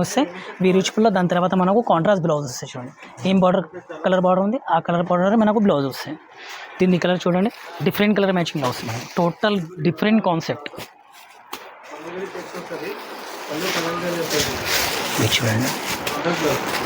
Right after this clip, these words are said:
టోటల్ కలర్ మ్యాచింగ్గా డిఫరెంట్గా ఉంది. టోటల్ న్యూ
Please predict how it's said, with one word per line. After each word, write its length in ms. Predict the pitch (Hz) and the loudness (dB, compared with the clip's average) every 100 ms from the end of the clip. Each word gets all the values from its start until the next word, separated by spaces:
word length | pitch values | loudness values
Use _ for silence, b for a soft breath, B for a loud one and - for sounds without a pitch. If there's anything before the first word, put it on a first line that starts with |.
| - | 2
టోటల్ 260 | 180 175 185 | 6 6 6
కలర్ 200 | 185 180 170 | 4 4 2
మ్యాచింగ్గా 320 | 156 185 208 | 2 2 2
డిఫరెంట్గా 340 | 170 165 165 127 | 2 2 2 0
ఉంది. 120 | 113 - - 160 - - - - - - - - - - - - - - - - - - - - - - | -2 -8 -12 -12 -10 -8 -10 -14 -14 -14 -12 -12 -12 -14 -14 -12 -12 -12 -12 -14 -8 -6 -6 -10 -12 -2
టోటల్ 240 | 180 202 185 | 2 4 4
న్యూ 100 | 190 | 4